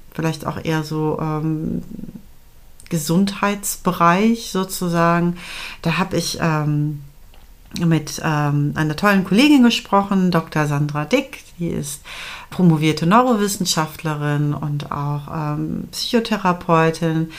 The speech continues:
äh, im Richtlinienverfahren, äh, Verhaltenstherapie und hat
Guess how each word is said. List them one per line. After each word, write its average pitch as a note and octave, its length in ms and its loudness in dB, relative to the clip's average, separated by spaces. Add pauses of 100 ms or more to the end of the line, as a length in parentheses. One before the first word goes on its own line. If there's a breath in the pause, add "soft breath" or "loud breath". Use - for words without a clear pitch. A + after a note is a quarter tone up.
(420 loud breath)
äh, E3 160 4
im E3 80 2
Richtlinienverfahren, D3+ 1300 0
äh, D3 180 -2
Verhaltenstherapie F3+ 1160 2
und D3+ 280 -2
hat D3 260 -8